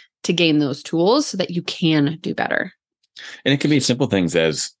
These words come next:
Speaker 2: learning that the way you're talking to your partner, because that's what, how your parents talk to each other,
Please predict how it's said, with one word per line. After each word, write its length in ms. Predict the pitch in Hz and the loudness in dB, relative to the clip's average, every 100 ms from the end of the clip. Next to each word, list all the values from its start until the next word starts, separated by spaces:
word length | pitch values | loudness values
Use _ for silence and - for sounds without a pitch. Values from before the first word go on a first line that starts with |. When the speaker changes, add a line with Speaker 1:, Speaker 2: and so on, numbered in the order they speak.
| _ _ | _ _
Speaker 2:
learning 420 | - 95 98 110 101 | -4 0 2 4 2
that 140 | 85 | 0
the 60 | 87 | 0
way 140 | 87 | 2
you're 140 | 87 | 2
talking 380 | 82 - 65 85 | -2 -2 -4 -2
to 80 | 78 | 0
your 80 | 85 | -2
partner, 580 | 73 76 65 98 117 139 127 _ _ _ - | 0 -2 0 2 2 0 -4 _ _ _ -8
because 260 | 87 80 | -4 0
that's 260 | 78 80 - | 0 -2 0
what, 120 | 82 | -2
how 160 | 87 80 | 0 0
your 240 | 78 80 | 2 0
parents 300 | 80 82 85 | 2 0 0
talk 200 | - 87 | -2 0
to 80 | 101 | 0
each 140 | 95 | 0
other, 260 | 110 120 | 2 2